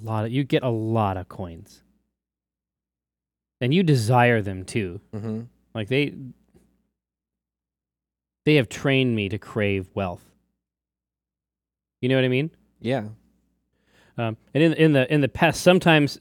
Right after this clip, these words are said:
Speaker 1: sometimes they're longer form,
Speaker 2: Mm-hmm.
Speaker 1: uh, the one-liners, and sometimes they're really quick.
Speaker 2: Okay.
Speaker 1: Right? Like, um, I think Soul Calibur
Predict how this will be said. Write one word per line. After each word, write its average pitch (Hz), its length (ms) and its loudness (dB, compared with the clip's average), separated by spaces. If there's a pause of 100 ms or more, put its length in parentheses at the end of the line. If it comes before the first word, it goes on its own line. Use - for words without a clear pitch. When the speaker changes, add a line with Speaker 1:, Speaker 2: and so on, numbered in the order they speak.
Speaker 1:
sometimes 175 440 4
they're 139 180 4
longer 135 340 4
form, 113 420 0 (1000)
Speaker 2:
Mm-hmm. 110 220 -8 (480)
Speaker 1:
uh, 101 420 -2 (300)
the 131 100 4
one-liners, 123 500 2
and 127 80 -2
sometimes 160 320 2
they're 131 140 4
really 120 340 4
quick. - 380 -4 (640)
Speaker 2:
Okay. 107 280 -8 (540)
Speaker 1:
Right? 127 280 4 (920)
Like, 127 260 4
um, 110 400 2 (1800)
I - 40 -20 (260)
think 139 140 0
Soul 143 380 4
Calibur 120 640 4